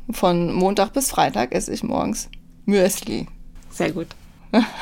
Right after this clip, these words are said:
Speaker 1: Gut, aber das hat ja jetzt irgendwie mit der Frau Rubinstein wirklich nichts zu tun.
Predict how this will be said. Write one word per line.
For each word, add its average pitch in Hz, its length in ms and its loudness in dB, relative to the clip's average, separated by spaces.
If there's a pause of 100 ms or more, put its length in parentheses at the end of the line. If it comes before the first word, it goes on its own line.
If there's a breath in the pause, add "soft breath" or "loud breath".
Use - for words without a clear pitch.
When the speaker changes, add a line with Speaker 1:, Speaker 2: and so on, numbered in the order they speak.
(1600 loud breath)
Speaker 1:
Gut, - 400 4
aber 196 320 8
das 233 260 -2
hat 240 180 2
ja 208 80 4
jetzt 190 240 4
irgendwie 196 360 4
mit 190 180 4
der 190 140 6
Frau 170 220 4
Rubinstein 196 580 2
wirklich 247 240 4
nichts 233 240 4
zu 262 100 2
tun. 262 380 6